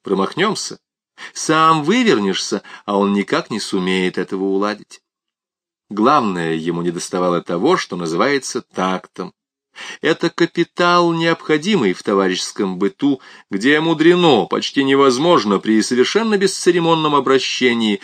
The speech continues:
уберечься от некоторых неприятных столкновений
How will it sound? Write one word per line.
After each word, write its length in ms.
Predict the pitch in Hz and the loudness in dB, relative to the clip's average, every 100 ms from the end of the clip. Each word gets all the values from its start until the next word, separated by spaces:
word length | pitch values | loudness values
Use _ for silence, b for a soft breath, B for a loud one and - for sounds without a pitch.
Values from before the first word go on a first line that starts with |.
| B B | B B
уберечься 800 | 139 131 135 156 190 - 190 190 | -2 2 4 4 2 0 0 0
от 280 | - - - | -2 -4 -2
некоторых 540 | 104 104 - 123 - | -2 -2 0 -2 0
неприятных 640 | 127 123 113 107 104 131 - | -4 -2 0 0 -2 -8 -10
столкновений 800 | - 131 - 160 208 170 87 | -8 -8 -4 -4 0 0 -2